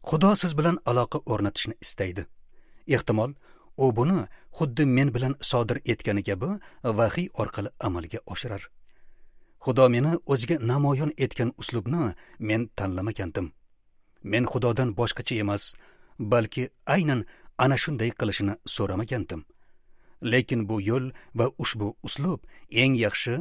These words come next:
va hayotiy bo'lib chiqdi. Endi men boshqacha bo'lishi mumkin emasligini tushunaman. Taxminiy fikrlaringizdan voz keching. Xudoga o'zini qanday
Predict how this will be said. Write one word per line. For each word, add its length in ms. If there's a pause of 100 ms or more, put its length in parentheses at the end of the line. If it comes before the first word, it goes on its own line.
(240)
va 180
hayotiy 540
bo'lib 240
chiqdi. 300 (560)
Endi 300
men 280 (100)
boshqacha 520
bo'lishi 320
mumkin 440
emasligini 640 (280)
tushunaman. 480 (1200)
Taxminiy 480
fikrlaringizdan 880
voz 180
keching. 320 (720)
Xudoga 380
o'zini 320
qanday 420